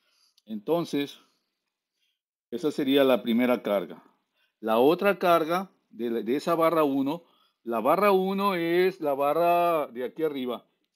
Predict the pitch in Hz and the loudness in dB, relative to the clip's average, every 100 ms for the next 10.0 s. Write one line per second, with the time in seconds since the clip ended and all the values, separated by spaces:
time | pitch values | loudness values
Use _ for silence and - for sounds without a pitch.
0 | - 139 139 151 151 156 156 151 143 139 | -16 -14 -12 -12 -2 0 4 4 4 2
1 | 127 104 - _ _ _ _ _ _ _ | -2 -6 -10 _ _ _ _ _ _ _
2 | _ _ _ _ _ _ _ _ _ - | _ _ _ _ _ _ _ _ _ -20
3 | 113 156 143 139 131 127 127 127 160 175 | -12 -6 -2 0 0 0 -2 -6 -8 -12
4 | _ _ _ _ - 117 143 135 127 127 | _ _ _ _ -20 -12 -6 -6 -4 -6
5 | 123 - 147 131 135 135 131 135 127 - | -6 -4 -2 0 0 0 -2 -2 -4 -6
6 | 113 110 113 135 135 104 107 135 196 _ | -6 -2 -2 -2 -6 -6 -6 -8 -14 _
7 | - - - - 196 - 143 127 143 165 | -20 -20 -20 -6 -4 -4 -2 0 2 0
8 | 160 160 156 180 175 - _ _ - _ | 2 2 6 4 4 -6 _ _ -20 _
9 | - 147 165 156 151 156 131 165 185 | -8 0 2 4 0 -2 2 4 4